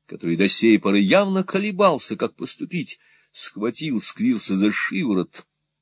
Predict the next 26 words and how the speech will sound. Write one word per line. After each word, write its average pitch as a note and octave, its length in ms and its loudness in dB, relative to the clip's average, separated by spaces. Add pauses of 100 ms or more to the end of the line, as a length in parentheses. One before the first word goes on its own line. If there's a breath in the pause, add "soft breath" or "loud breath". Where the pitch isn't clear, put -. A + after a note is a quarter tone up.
(160)
и, F#2+ 140 0
встряхнув E3 960 2
его F#2 380 -4
так, D3 320 -2
что A#2+ 420 2
зубы, A#2 600 4
еще A2 480 0
оставшиеся G2+ 840 -2
у G2 80 -2
того G#2+ 220 -4
во G#2+ 120 2
рту, A2+ 260 -4
зашатались, E3+ 840 -2 (240 loud breath)
вежливо F#2 760 2 (220 soft breath)
проводил F2 500 -2
его F3+ 240 -4
до D3+ 140 -4
двери A#2+ 380 0 (180 loud breath)
и, F#2 160 -2
вышвырнув C#3+ 840 -2
в - 180 -18
коридор, A2 500 -2
захлопнул F2 760 -8
за F#2+ 140 -8
ним F#2+ 200 -4
дверь. F2 300 -4